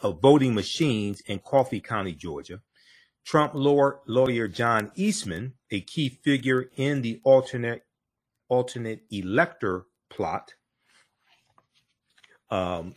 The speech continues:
that deals with the Electoral College, the electors of the Electoral College, alternate elector plot. Trump-aligned lawyer Kenneth,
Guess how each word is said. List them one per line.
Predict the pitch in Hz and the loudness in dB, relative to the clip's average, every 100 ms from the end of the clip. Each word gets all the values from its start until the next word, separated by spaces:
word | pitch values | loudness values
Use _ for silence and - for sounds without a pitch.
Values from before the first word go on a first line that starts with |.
| - | -10
that | 95 90 | -8 -4
deals | 101 90 | -4 -2
with | 95 - | -6 -6
the | 90 82 | -8 -8
Electoral | 92 95 - 107 85 | -4 -4 -2 -2 -2
College, | - 107 82 90 - - | -2 -4 -4 -8 -16 -14
the | 87 | -8
electors | 90 98 - 92 | -2 -2 -2 -8
of | 90 82 | -6 -8
the | |
Electoral | 80 90 - 90 82 | -6 -6 -6 -8 -6
College, | - 95 80 - - | -2 -2 -4 -8 -2
alternate | 107 101 98 92 - | -2 -2 -6 -8 -8
elector | 92 87 131 127 - 80 | -8 0 0 0 -4 -4
plot. | - 85 73 - _ _ - - _ | -4 -6 -8 -8 _ _ -20 -20 _
Trump-aligned | - 160 147 143 139 139 135 117 | 2 4 4 4 4 4 2 4
lawyer | 135 135 117 113 | 4 6 4 2
Kenneth, | - - 135 120 - | 0 -2 2 2 -2